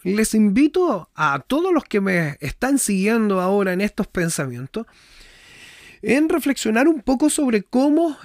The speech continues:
hemos llevado nuestro conocimiento cristiano hasta el día de hoy. ¿Qué sabemos de Dios? ¿Qué sabe usted de Dios? A veces tenemos solamente una idea vaga, una idea amplia,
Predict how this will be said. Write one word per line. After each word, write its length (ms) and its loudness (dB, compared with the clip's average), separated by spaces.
hemos 280 2
llevado 580 0
nuestro 500 0
conocimiento 800 0
cristiano 560 -4
hasta 220 -10
el 160 -8
día 260 -4
de 120 -6
hoy. 280 -8
¿Qué 120 0
sabemos 600 -2
de 100 -10
Dios? 240 -14
¿Qué 140 -4
sabe 440 -4
usted 360 -6
de 120 -6
Dios? 340 -16
A 160 -8
veces 380 -2
tenemos 340 0
solamente 480 0
una 100 -2
idea 300 -2
vaga, 540 -4
una 220 0
idea 540 -2
amplia, 640 -2